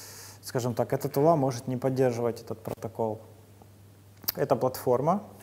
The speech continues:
то есть, э, куда именно мы можем установить нашу тулу. Э, если она, допустим, Windows зависима, да? Если кто-то захочет с Visual Studio запускать наши нагрузочные тесты, да,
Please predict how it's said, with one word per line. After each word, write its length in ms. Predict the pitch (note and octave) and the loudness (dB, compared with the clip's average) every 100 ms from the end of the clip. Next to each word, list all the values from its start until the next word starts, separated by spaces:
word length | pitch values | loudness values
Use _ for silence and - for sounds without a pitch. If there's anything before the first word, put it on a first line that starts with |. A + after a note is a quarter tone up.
| - - - - - | -20 -20 -20 -10 -2
то 80 | C3+ | 0
есть, 260 | - - | -2 0
э, 360 | C#3 C3 B2+ B2 - | 4 4 4 2 4
куда 240 | C#3+ E3 | 8 8
именно 280 | D#3 D#3 C#3 | 8 4 2
мы 140 | C3 | 2
можем 320 | C3 C3+ B2+ A#2+ | 2 0 0 -4
установить 560 | - A#2+ A#2 B2 A#2+ | -4 -2 0 0 -2
нашу 240 | A2+ - A2+ | -4 -4 -4
тулу. 360 | A#2 A2 G#2+ - - - - - | -2 -2 -4 -8 -20 -20 -20 -6
Э, 220 | A2+ A#2 A#2+ | 0 2 4
если 280 | D3 - C#3 | 4 4 4
она, 500 | C3+ C3+ B2+ B2 A#2 | 4 2 2 2 0
допустим, 460 | A2+ A#2 - B2 | -2 -6 -4 0
Windows 500 | B2+ B2 A#2 A2+ - - - - | 2 2 2 0 -8 -16 -20 -10
зависима, 560 | B2 A#2 A2 - G#2 G#2 | -4 -2 -2 -4 -8 -6
да? 180 | A2 C#3+ - - - - - | -6 -6 -12 -20 -20 -20 -8
Если 400 | A#2 G#2+ A#2 A2 - - | -6 -6 -8 -10 -14 -12
кто-то 320 | - C3+ B2 | 0 0 2
захочет 580 | C3 - C3+ B2 - - - - | 0 2 2 2 -6 -10 -20 -16
с 120 | - | 0
Visual 260 | C#3+ C#3 C3+ | 4 4 4
Studio 840 | C3 C#3+ C3 B2 A#2 A2+ A2 A2 - B2+ | 2 2 2 4 2 4 2 0 -6 -6
запускать 680 | A#2+ - - - A#2 - B2+ | -4 -2 -2 2 2 0 -6
наши 280 | A#2 - | -6 -4
нагрузочные 640 | A2+ A2+ B2 C3+ - E3+ E3+ | -4 -4 -2 -2 -2 -4 0
тесты, 420 | A3 A3 - B2+ | 2 2 -2 0
да, 220 | B2+ | 0